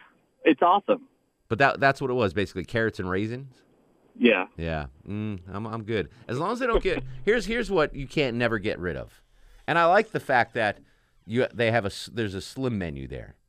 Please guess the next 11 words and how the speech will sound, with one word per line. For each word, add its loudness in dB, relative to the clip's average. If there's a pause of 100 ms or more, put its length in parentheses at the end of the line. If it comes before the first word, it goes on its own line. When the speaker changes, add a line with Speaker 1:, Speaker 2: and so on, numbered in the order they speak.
(380)
Speaker 2:
There's 2
something -2 (540)
poetic 0
about -2
a, -6
like, -6
you -10
go -2
to -2
In-N-Out -2
Burger. -6